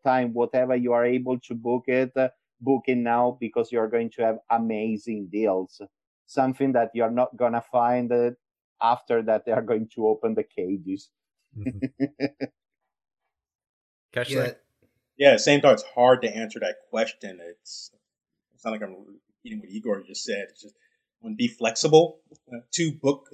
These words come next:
Speaker 4: and I've been telling people this for a while, book the flight now, but be ready to possibly, like, get a voucher or change it at a later date in case you can't travel then, and just, like, be aware of what's going on in that country or destination that you're trying to go to, because,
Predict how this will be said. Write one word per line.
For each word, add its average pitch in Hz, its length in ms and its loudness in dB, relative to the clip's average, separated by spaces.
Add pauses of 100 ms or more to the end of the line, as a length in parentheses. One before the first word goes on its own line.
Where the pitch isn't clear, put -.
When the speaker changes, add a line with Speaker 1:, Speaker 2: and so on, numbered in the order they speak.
Speaker 4:
and 117 100 -4
I've 110 140 0
been 107 80 -6
telling 107 180 -6
people 101 160 -10
this 104 140 -10
for 104 80 -10
a 98 40 -6
while, 104 200 -2 (240)
book 151 160 2
the - 80 2
flight 165 280 6
now, 120 480 2
but 120 220 -8
be 120 200 0
ready 117 360 2 (140)
to 107 280 -2
possibly, 107 340 -4
like, - 100 -20
get 107 100 -8
a 98 80 -10 (140)
voucher 131 400 -6 (100)
or 101 200 -8
change 113 320 -8
it 107 100 -4
at 104 80 -6
a - 40 -12
later 104 320 -10
date 110 280 -8 (260)
in 104 80 -18
case 107 240 -10
you 110 80 -10
can't 110 260 -8
travel 117 300 -4
then, 117 260 -6
and 95 220 -14
just, - 220 -20
like, - 100 -20 (380)
be 123 100 2
aware 120 220 6
of 110 80 4
what's - 100 2
going 113 220 -4
on 110 100 -2
in 104 60 -2
that 95 200 -8
country 127 460 -8
or 95 60 -16
destination 104 580 -8
that 101 80 -8
you're 95 120 -12
trying 98 320 -10
to - 40 -20
go 95 260 -14
to, 95 240 -18
because, 90 380 -20